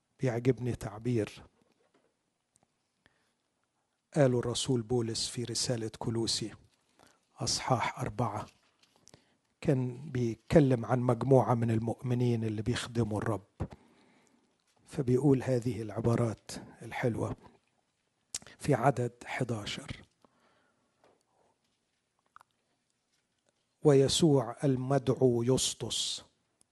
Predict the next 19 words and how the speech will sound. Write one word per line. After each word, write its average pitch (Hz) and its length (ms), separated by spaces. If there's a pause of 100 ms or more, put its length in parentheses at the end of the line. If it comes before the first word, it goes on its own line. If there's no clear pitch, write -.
(840)
الذين 147 460
هم 143 340
من 135 180
الختان". 123 600
ده 143 100
آخر 139 340
واحد 135 300
في 139 120
لستة 127 320
طويلة 120 520
قالها. 117 380 (960)
يقول: 135 260
"هؤلاء 135 720
هم 117 320
وحدهم 117 680 (880)
العاملون 135 1000
معي 101 580 (760)
لملكوت 123 920
الله". 87 440